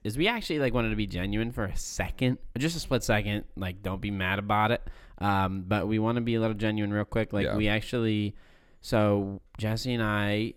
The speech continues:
Speaker 1: have been brothers for a long time.
Speaker 2: Yeah, it's been a
Speaker 1: Um,
Speaker 2: while.
Speaker 1: and we always wanted to do a podcast. Um, we tried to do it a year ago, and it was horrible.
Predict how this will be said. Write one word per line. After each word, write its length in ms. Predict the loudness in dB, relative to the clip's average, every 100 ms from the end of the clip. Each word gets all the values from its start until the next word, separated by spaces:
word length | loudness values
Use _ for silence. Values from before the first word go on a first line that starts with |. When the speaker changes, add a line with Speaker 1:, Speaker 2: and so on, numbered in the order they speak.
| -8
Speaker 1:
have 140 | -6
been 140 | -4 -2
brothers 260 | 0 0 0
for 120 | -2
a 40 |
long 160 | -2 -4
time. 380 | -4 -4 -6 -10 -14 -8 2
Speaker 2:
Yeah, 140 | 4
it's 120 | 4 4
been 100 | 4
a 40 |
Speaker 1:
Um, 40 | 4
Speaker 2:
while. 280 | 2 -2 -6 -8
Speaker 1:
and 500 | -2 -2 0 -2 -4
we 200 | -2 0
always 260 | 2 2 2
wanted 200 | 0 -2
to 60 | 0
do 200 | 2 2
a 60 |
podcast. 680 | 2 0 -2 -2 0 -2 -6 -10 -4
Um, 600 | -2 0 0 -2 -4 -6 -4
we 220 | -4 -2
tried 260 | -2 0
to 80 | 0
do 200 | 2 4
it 180 | 4 0 -6
a 60 |
year 360 | -6 -2 0 0
ago, 480 | 2 2 4 2 -2
and 120 | -4 -4
it 60 |
was 300 | -4 -4 -6
horrible. 840 | -12 -4 -2 0 0 0 -2 -4